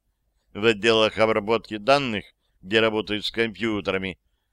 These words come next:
ожидаешь встретить таких гиков в больших очках, с нездоровым цветом лица и непонятным профессиональным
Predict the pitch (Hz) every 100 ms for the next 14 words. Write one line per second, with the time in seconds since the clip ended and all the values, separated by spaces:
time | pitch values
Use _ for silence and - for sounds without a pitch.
0 | _ 104 101 135 180 160 - - 170 127
1 | 147 - - 151 135 120 120 82 82 95
2 | 113 170 - 151 - _ _ _ _ 104
3 | 117 143 123 139 - - 131 127 - _
4 | _ _ _ - 110 113 139 170 131 113
5 | 101 - 110 95 107 104 107 - - 170
6 | - _ _ _ _ 104 113 113 123 156
7 | 170 - 151 123 131 104 123 - 110 113
8 | 120 117 117